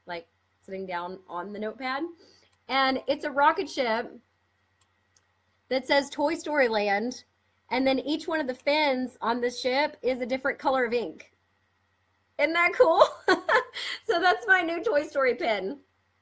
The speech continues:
<laughs> That's awesome. I can't wait to use it to write down people's information or quotes or whatever. Um, so that's the swag I got last night, and it was so worth it. Just loved it. But I can't wait to use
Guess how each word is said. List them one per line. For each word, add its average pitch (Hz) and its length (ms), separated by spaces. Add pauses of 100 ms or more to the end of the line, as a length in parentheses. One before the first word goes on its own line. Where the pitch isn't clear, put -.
(100)
<laughs> - 720
That's 330 220
awesome. 254 540 (340)
I 240 80
can't 269 200
wait 277 200
to 320 80
use 240 240
it 202 160
to 240 120
write 208 240
down 208 360
people's 208 480
information 208 640
or 175 100
quotes 190 400
or 196 80
whatever. 170 360 (500)
Um, 233 400
so 220 400
that's 233 320
the 269 140
swag 240 360
I 214 100
got 180 420
last 185 240
night, 175 420
and 185 220
it 165 100
was 190 160
so 208 260
worth 175 280
it. 160 220 (220)
Just 214 300
loved 196 260
it. 170 300 (240)
But 202 120
I 196 120
can't 226 260
wait 214 200
to 233 100
use 180 280